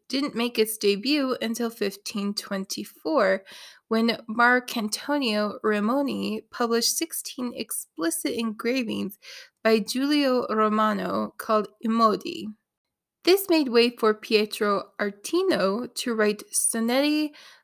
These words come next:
Lustriosi and Reggimentamenti.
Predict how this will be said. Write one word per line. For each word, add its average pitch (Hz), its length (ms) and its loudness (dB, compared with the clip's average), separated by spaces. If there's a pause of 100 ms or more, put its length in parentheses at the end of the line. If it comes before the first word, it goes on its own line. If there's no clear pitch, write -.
(120)
Lustriosi 214 1160 -2 (720)
and 214 360 2 (180)
Reggimentamenti. 214 2000 -2